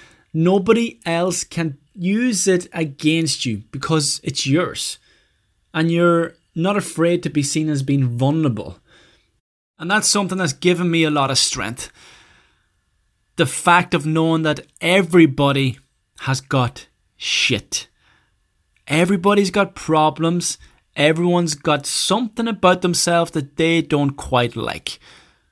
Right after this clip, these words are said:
So we're all together on this. And I regularly speak about many of my flaws,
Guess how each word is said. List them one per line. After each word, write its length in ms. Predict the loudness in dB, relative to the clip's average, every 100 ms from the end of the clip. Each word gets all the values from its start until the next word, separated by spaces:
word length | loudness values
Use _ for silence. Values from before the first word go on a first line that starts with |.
| _ _ _ _
So 420 | 2 2 2 -2 _ 0
we're 160 | 4
all 160 | 4 4
together 540 | 0 2 2 2 0
on 140 | -2 -6
this. 340 | -8 -10 -10 _ _ -20 -20 _ _ _ _ _ -2
And 120 | 2
I 100 | 4
regularly 580 | 6 4 2 2 2 2
speak 340 | 0 -4 -2
about 280 | -2 -2 0
many 280 | 0 2 0
of 140 | 0
my 240 | 0 0
flaws, 560 | 0 -2 -2 0 0 -2